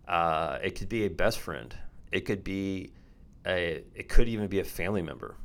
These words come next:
Like, this can be extreme here. It could be a family member. It could be someone who you don't even talk to that much.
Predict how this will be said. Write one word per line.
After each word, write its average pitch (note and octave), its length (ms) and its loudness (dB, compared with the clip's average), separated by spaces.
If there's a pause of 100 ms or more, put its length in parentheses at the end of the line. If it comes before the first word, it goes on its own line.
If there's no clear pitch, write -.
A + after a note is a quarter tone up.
(360)
Like, D#2+ 280 -8
this - 320 -6 (160)
can F#2 280 -6
be F#2 160 -6
extreme G2 340 -4
here. - 160 -10 (160)
It - 100 -18
could F2+ 140 -4
be G#2+ 140 2
a G2+ 60 2
family G#2 280 -4
member. C#2+ 240 -12 (1400)
It F2+ 160 0
could G2+ 160 -2
be G#2 160 0
someone G#2 680 -2 (400)
who G#2 240 4
you G2+ 120 0
don't A2 120 0
even G#2+ 120 -2
talk A2 200 2
to - 80 -10
that C#2 140 -2
much. - 400 -12